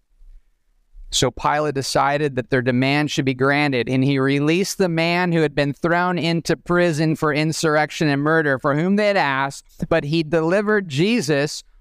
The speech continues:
over to their will. When we think about the glory of the cross, that symbol that represents all that we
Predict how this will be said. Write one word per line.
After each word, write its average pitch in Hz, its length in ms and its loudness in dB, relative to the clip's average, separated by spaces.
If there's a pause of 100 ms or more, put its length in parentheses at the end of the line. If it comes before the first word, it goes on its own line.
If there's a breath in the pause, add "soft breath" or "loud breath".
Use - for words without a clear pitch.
(120)
over 196 640 0
to 175 600 0 (140)
their 151 680 0 (760)
will. 120 560 0 (2000)
When 120 100 2
we 123 100 0
think 147 160 0
about 143 400 0
the 131 100 -4
glory 139 680 0
of 135 140 -2
the 131 60 -2
cross, 123 580 -2
that 131 220 -2
symbol 170 520 -2
that 156 160 0
represents 143 840 0
all 165 380 2
that 165 420 0
we 156 480 0